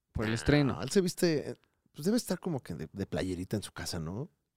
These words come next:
Speaker 1: ¿Una de los Pumas, tú crees?
Speaker 2: Uta. <laughs> Uta. Que ahorita, bueno, no vamos a hablar de eso.
Speaker 1: No, la de los Pumas del noventa y nueve, ¿no?
Speaker 2: Sí, una cara.
Speaker 1: Ajá.
Speaker 2: Sí, una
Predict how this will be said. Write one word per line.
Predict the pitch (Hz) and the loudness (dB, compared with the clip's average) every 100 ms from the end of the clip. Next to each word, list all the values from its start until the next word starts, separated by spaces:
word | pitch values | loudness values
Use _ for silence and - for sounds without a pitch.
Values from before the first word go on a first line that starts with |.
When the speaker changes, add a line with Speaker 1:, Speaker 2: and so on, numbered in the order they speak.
| _ | _
Speaker 1:
¿Una | - 147 165 | 4 12 12
de | 147 | 12
los | 120 | 12
Pumas, | - 143 190 320 - - | 10 10 10 4 -2 -4
tú | - | -2
crees? | 127 127 247 | 2 2 2
Speaker 2:
Uta. | 139 - 151 143 135 _ _ _ _ _ | 0 2 0 0 -4 _ _ _ _ _
<laughs> | 160 208 - - - - | -2 -2 -6 -12 -16 -6
Uta. | 127 156 - 151 156 160 165 - _ _ _ | 0 0 4 4 4 2 -2 -8 _ _ _
Que | 131 | 2
ahorita, | 147 190 | 6 8
bueno, | 151 135 113 - - - _ _ _ _ - | 6 4 0 -6 -16 -20 _ _ _ _ -8
no | 139 | -4
vamos | 113 - | -2 -2
a | |
hablar | 78 78 | -4 -4
de | |
eso. | - - | -6 6
Speaker 1:
No, | 247 208 143 | 12 12 12
la | 143 | 12
de | 151 | 12
los | 156 - | 10 8
Pumas | 220 269 226 | 6 8 10
del | 156 131 117 107 98 | 10 10 6 2 6
noventa | 117 117 117 117 | 8 8 6 6
y | |
nueve, | 123 160 170 131 107 | 8 10 10 8 6
¿no? | 113 139 156 | 2 2 2
Speaker 2:
Sí, | 113 107 | 0 0
una | 95 156 | 0 0
cara. | - 104 113 - _ _ 131 | 0 0 0 -2 _ _ -6
Speaker 1:
Ajá. | 110 117 123 | 0 2 2
Speaker 2:
Sí, | 117 95 110 135 76 | 2 -2 -2 -2 -2
una | 92 147 92 71 | -4 -4 -2 -6